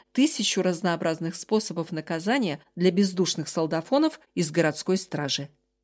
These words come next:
Честно говоря, с котами она имела дело довольно мало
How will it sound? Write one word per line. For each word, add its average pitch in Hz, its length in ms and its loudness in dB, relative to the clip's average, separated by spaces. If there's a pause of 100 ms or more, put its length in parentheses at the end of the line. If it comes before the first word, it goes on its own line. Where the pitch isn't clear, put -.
(580)
Честно 226 360 2
говоря, 220 340 4
с - 120 0
котами 233 640 0
она 226 300 0
имела 247 280 4
дело 226 300 2
довольно 202 380 2
мало 151 440 0